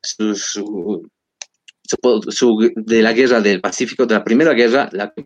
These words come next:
se dio a nuestra guerra del Pacífico que tuvimos con Chi-, con Chile y aliado con Perú, también hablaron de eso, hablaron de los orígenes del conde, del conde Ba-, Drácula, perdón, y de muchos otros temas.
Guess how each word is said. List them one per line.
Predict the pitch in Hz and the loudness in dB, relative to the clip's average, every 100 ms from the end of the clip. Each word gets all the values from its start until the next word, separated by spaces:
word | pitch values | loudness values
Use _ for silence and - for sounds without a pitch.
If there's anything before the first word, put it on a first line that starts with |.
| - | -8
se | - 104 | -8 -4
dio | 104 | -4
a | 113 | -2
nuestra | 101 - 101 | -4 -4 0
guerra | 117 113 | 2 0
del | 98 | -2
Pacífico | 101 113 113 - | -4 -6 -6 -6
que | 107 | -8
tuvimos | 87 107 107 | -4 -2 -4
con | 104 95 | -6 -10
Chi-, | - _ _ | -12 _ _
con | - 104 | -4 -2
Chile | 117 110 104 | 0 0 2
y | 104 | 0
aliado | 98 107 104 101 | 0 0 0 -2
con | 101 | -2
Perú, | 101 151 107 - - | 0 0 -2 -10 -10
también | 92 110 107 | -2 0 0
hablaron | 104 104 | 0 0
de | 127 | 2
eso, | 135 139 139 - - | 0 -2 -6 -10 -12
hablaron | - 107 107 117 117 107 | -4 0 2 2 2 0
de | 104 101 101 90 85 80 95 98 | -2 -4 -2 0 0 -2 -6 -6
los | 107 101 | -6 -4
orígenes | 107 110 113 113 101 | -4 -2 -2 0 0
del | 101 101 | -2 -2
conde, | 107 104 107 92 104 - _ 110 107 107 98 - | 0 -2 -2 -4 -6 -14 _ -14 -8 -6 -6 -6
del | 110 107 | -8 -6
conde | 127 117 107 | -2 0 0
Ba-, | 95 - - | -2 -8 -8
Drácula, | 123 139 151 127 | -4 -2 0 0
perdón, | 107 107 160 180 - - | 0 -2 -2 -4 -12 -12
y | - | -6
de | - | -4
muchos | 339 359 359 349 214 170 | 0 2 2 2 2 0
otros | 170 143 - | -2 -4 -2
temas. | 110 | -4